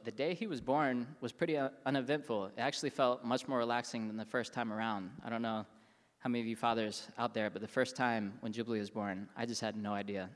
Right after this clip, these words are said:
what to expect. It was a pretty nerve-wracking day. But this time around, I felt like I knew what to expect, and my parents had Jubilee for the day,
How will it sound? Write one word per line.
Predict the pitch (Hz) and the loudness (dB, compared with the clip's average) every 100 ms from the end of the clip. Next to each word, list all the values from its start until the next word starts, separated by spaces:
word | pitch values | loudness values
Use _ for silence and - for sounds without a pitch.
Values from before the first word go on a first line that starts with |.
| - | -10
what | 117 113 | -8 -4
to | 104 | -4
expect. | - - 101 - | -4 -4 -6 -6
It | |
was | 110 | -12
a | |
pretty | - 110 | -6 -6
nerve-wracking | 107 107 101 101 110 104 | -4 -4 -4 -6 -6 -6
day. | 101 98 - - - - - | -4 -6 -10 -20 -20 -18 -4
But | |
this | 127 | -4
time | 127 139 127 | 0 2 4
around, | 123 120 117 113 - | 4 4 2 -2 -8
I | |
felt | - 135 | 0 2
like | 113 | 2
I | 120 | 2
knew | 117 | 0
what | 117 113 | 0 0
to | 120 | -2
expect, | - - 110 110 - - - - _ | -2 -2 0 -2 -8 -18 -20 -20 _
and | 113 104 104 - | -2 0 -2 -4
my | 110 107 | -2 0
parents | 139 135 123 - | 2 2 2 -2
had | - 113 120 | -8 -4 -4
Jubilee | 104 117 120 110 101 | -2 -4 -2 -2 -4
for | 95 113 | -4 -6
the | 107 | -4
day, | 101 98 | -2 -2